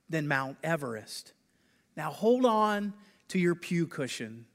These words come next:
or your seat cushion. At domino fifty-seven, you are approaching hitting the moon. So right now, you're probably thinking, "Okay, I see how pastors use their time during the week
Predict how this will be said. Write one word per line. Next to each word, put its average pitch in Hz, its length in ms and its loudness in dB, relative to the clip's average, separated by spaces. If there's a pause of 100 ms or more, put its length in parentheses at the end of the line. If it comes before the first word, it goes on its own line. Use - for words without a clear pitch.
(140)
or 147 100 -2
your 156 180 0
seat 175 320 -2
cushion. 113 500 -6 (800)
At 180 200 2
domino 262 500 8
fifty-seven, 208 1200 0 (640)
you 226 480 4
are 175 240 4
approaching 151 840 0 (840)
hitting 151 400 -2
the 143 80 -4
moon. 123 540 -2 (840)
So - 140 -2
right 233 280 4
now, 214 380 2 (340)
you're 170 120 4
probably 226 280 8
thinking, 202 380 4
"Okay, 196 540 6 (160)
I 170 80 2
see 247 180 6
how 220 220 6
pastors 208 600 2
use 202 180 2
their 196 140 6
time 196 360 4
during 180 260 4
the 170 60 2
week 165 360 6